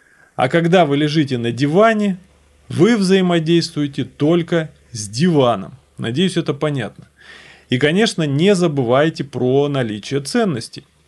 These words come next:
То есть, если вы способны производить ценность, лежа на диване,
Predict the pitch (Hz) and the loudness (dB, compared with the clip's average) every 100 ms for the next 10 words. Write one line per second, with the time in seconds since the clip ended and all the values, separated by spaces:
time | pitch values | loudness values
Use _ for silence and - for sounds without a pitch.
0 | _ _ _ _ _ _ _ _ _ _ | _ _ _ _ _ _ _ _ _ _
1 | - 120 - - 127 196 202 170 160 180 | -10 -10 -10 -8 2 2 4 0 2 2
2 | - 135 135 226 262 220 131 135 143 151 | 2 -2 0 0 2 2 0 0 0 0
3 | 165 139 107 - 170 127 104 143 156 120 | 0 -2 -6 0 0 0 -6 -2 0 0
4 | 123 117 131 143 143 92 - | -4 -4 -4 0 0 -2 -8